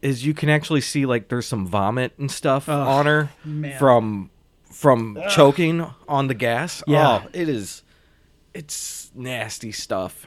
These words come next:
Speaker 2: It is.
Speaker 1: It's,
Speaker 2: It is.
Speaker 1: it's quite a disturbing image. Um, the movie's filled with disturbing imagery, and that's just the start,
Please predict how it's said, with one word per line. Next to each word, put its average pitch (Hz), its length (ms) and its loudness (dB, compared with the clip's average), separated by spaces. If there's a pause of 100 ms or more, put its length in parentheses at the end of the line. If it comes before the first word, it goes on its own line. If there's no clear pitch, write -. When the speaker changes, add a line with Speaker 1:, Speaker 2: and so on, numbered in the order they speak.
Speaker 2:
It 208 140 10
is. - 400 2 (160)
Speaker 1:
It's, 160 160 2
Speaker 2:
It 156 60 2
is. - 340 -4 (640)
Speaker 1:
it's 160 240 0
quite 160 280 4
a 143 40 -4
disturbing 131 500 0
image. 120 440 -6 (300)
Um, 107 420 -2 (540)
the 147 140 2
movie's 185 320 4
filled 190 340 4
with 139 160 0
disturbing 104 420 -4
imagery, 87 460 -6 (160)
and 95 200 -12 (420)
that's - 220 -2
just 160 220 -4
the 131 60 -8
start, 117 420 -2